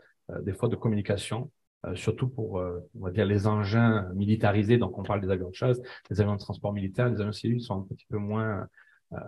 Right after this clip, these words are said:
on va dire, atteints par ça. Euh, on parle du spatial, ça peut être toujours dans la communication, ça peut être des senseurs, on parle de la magnétométrie quantique, on parle de gravité,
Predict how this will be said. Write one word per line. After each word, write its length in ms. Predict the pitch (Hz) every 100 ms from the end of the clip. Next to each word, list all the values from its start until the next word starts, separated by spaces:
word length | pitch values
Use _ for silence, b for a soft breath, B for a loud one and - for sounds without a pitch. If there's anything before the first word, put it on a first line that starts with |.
| - - - - - - _ _ _ _ _ _
on 60 | 101
va 80 | 90
dire, 260 | 107 104 - - _ _
atteints 320 | 110 101 123 117
par 160 | 101
ça. 320 | - 135 175 - b b _ 107
Euh, 200 | 98 104
on 80 | -
parle 160 | 139
du 80 | 139
spatial, 500 | 120 127 117 139 139
ça 140 | 135 117
peut 140 | 113
être 220 | 117 113 - -
toujours 280 | 110 110
dans 80 | 120
la 80 | 104
communication, 440 | 107 107 104 175 180
ça 120 | 113
peut 100 | 113
être 80 | 110
des 100 | 104
senseurs, 500 | 120 120 - 170 151
on 60 |
parle 220 | - 98
de 60 | 98
la 140 | 90
magnétométrie 580 | 95 107 113 120 117 123
quantique, 420 | 123 127 127 160 160 B B
on 80 | 104
parle 160 | 95 92
de 80 |
gravité, 500 | 90 - 139 135 135